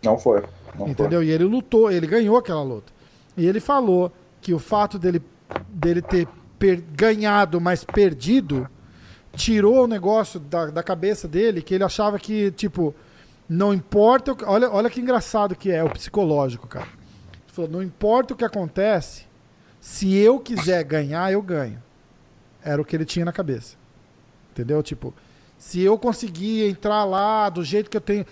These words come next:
Speaker 2: era, era o que era a ma-, a maluquice do cara, entendeu? Tipo, ele falou, "Ó, se eu for lá e lutar pra ganhar e, e, e lutar pra ganhar, eu ganho essa luta. Eu sempre vou ganhar."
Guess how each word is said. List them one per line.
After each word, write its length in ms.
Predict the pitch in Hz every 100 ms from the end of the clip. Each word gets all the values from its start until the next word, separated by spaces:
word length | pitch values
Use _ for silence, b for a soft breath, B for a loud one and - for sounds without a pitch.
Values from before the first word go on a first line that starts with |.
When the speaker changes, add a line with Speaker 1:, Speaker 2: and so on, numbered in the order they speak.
| b 202
Speaker 2:
era, 180 | 226 247
era 180 | 254 269
o 40 |
que 80 | 302
era 240 | 285 285
a 40 | 277
ma-, 140 | 285
a 40 | 285
maluquice 440 | 311 330 359 -
do 100 | -
cara, 280 | 392 269 135
entendeu? 240 | 135 160
Tipo, 180 | 156 160
ele 60 | 170
falou, 160 | 208
"Ó, 60 | 139 B B B
se 140 | -
eu 60 | 233
for 200 | 240 285
lá 220 | 220 202
e 20 | 190
lutar 380 | 190 - 202
pra 120 | 175 165
ganhar 540 | 165 170 170 170 160
e, 200 | 151 156 175
e, 200 | 151 175 170
e 40 | 151
lutar 320 | 151 - 196
pra 100 | 175
ganhar, 280 | 151 165 185
eu 100 | 190
ganho 160 | 190
essa 140 | 190 185
luta. 260 | 127 - - _ b b b -
Eu 80 | 147
sempre 300 | - 185 175
vou 120 | 151
ganhar." 280 | 139 127 104